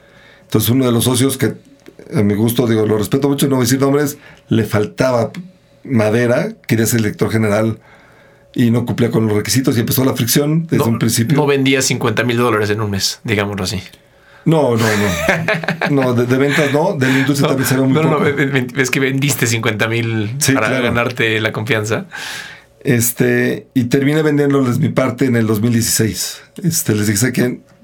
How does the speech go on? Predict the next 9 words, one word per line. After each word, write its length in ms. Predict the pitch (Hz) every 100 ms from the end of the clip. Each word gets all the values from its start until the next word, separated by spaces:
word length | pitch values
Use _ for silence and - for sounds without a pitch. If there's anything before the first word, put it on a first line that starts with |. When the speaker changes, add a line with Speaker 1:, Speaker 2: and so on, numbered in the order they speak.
| 127
Speaker 1:
No 200 | 123 123
voy 120 | 117
por 180 | - 104
ahí, 320 | 110 143 160 -
no 160 | 123 120
es 60 | 113
mi 120 | 117
filosofía". 760 | 104 98 110 - 127 123 120 - - - - - - - _ _ _ -
Eh, 520 | 123 113 107 104 95